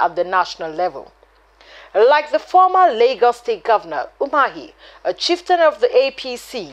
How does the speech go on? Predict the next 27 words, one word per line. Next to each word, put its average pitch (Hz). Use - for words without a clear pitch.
made 254
the 320
announcement 262
after 294
meeting 240
with 262
President 185
Buhari 170
and 220
intimating 247
him 190
on 208
his 220
plan 190
to 156
run 170
for 208
the -
office. -
Kogi 269
State 311
Governor 208
Yahaya 170
Bello 208
joined 285
the 269
bandwagon 180